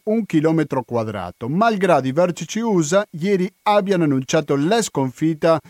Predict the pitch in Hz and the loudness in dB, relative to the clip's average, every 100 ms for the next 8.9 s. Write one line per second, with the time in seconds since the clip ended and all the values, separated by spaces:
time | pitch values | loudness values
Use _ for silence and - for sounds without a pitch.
0 | _ _ _ - 160 151 165 160 160 139 | _ _ _ 2 2 4 2 4 2 2
1 | 147 151 147 - 127 123 110 110 92 - | 2 2 0 0 0 -2 -4 -6 -6 -10
2 | 113 - 160 - 135 123 147 156 143 147 | -8 -4 -2 -2 -2 -2 -4 -8 -2 2
3 | 156 147 - 131 135 147 139 127 123 117 | 2 0 -4 -2 -2 0 -2 -4 -6 -4
4 | 131 131 156 143 - 120 127 120 160 180 | -2 -2 0 -2 -2 -4 -4 -2 0 0
5 | - 127 107 - - 165 165 143 151 151 | 0 -4 -4 -8 -2 2 2 2 2 0
6 | - 139 - 165 147 147 139 117 - 123 | 0 -4 -2 -2 2 4 2 0 -6 -8
7 | 131 127 165 151 131 - 131 175 143 107 | -4 -2 0 0 0 -4 0 2 2 0
8 | 101 143 160 - 160 147 143 143 139 | -4 -2 -2 -2 0 -2 -2 0 0